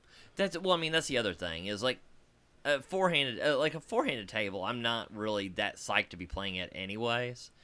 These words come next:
So, I'm definitely not going to be, you know,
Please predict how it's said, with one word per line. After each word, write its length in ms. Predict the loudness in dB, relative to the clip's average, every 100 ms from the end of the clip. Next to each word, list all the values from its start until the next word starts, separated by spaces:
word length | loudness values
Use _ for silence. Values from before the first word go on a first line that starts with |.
| -20 -20 -20
So, 580 | -4 2 4 4 2 -4 -8 -6
I'm 120 | 2
definitely 480 | 2 2 -2 -4 -4
not 420 | -2 0 0 -2
going 300 | -6 -6 -6
to 60 |
be, 400 | -4 -4 -4 -8 -14 -20 _ -20 _ -16
you 220 | -6 -4
know, 380 | 0 -2 -4 -8